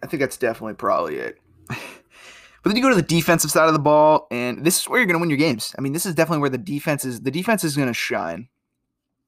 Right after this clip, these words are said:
So you got, on the defensive line, you got Lawrence Guy. I think he, you have Dietrich Wise, who, you know, Chase Winovich, who I think actually, like, has a chance to get cut. Dark horse candidate to get cut, Chase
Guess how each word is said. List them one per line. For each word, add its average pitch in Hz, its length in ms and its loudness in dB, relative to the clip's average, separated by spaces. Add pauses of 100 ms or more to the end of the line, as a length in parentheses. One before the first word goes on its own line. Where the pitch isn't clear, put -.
(1700)
So 123 640 0
you 123 120 -10
got, 127 680 -2
on 123 80 -10
the 123 80 -8
defensive 165 360 -4
line, 120 600 2
you 113 80 -12
got 117 160 -6
Lawrence 156 320 -2
Guy. 117 440 2 (460)
I 117 40 -18
think 135 120 -14
he, 143 460 -10
you 127 300 -4
have 120 340 2
Dietrich 143 380 0
Wise, 127 380 4
who, - 80 -12
you 78 140 -14
know, 71 180 -14 (100)
Chase 139 220 -4
Winovich, 127 500 -2
who - 80 -2
I 185 60 -4
think 165 200 -4
actually, 117 400 -4
like, 101 200 -6
has 120 120 -20
a - 40 -20
chance 113 320 -14
to - 40 -20
get - 160 -20
cut. - 240 -4 (140)
Dark 139 200 2
horse - 380 0
candidate 131 380 -4
to 123 80 -10
get - 180 -6
cut, - 280 -2
Chase - 420 -4